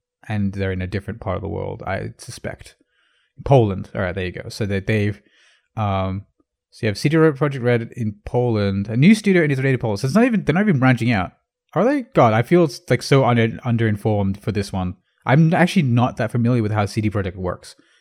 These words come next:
I'm gonna Google C D Projekt. Let's see if you can, you can learn along with me. Um, we've got, they are Polish.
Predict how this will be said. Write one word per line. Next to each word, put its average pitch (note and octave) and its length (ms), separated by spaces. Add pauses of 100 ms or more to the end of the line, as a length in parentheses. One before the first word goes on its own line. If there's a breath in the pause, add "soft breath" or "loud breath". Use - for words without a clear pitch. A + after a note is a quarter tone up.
I'm C#3 60
gonna G#3 140
Google A#2+ 320
C G#2 160
D G2 80
Projekt. - 320 (120)
Let's - 140
see D3+ 80
if B2 80
you A2+ 80
can, G2+ 260
you G#2 120
can G2 200
learn G2 160
along F#2 260
with F#2 120
me. F2 220 (580 loud breath)
Um, F#2+ 380 (360 soft breath)
we've A#2 140
got, - 540 (480)
they C#3+ 120
are E3+ 80
Polish. G#2+ 680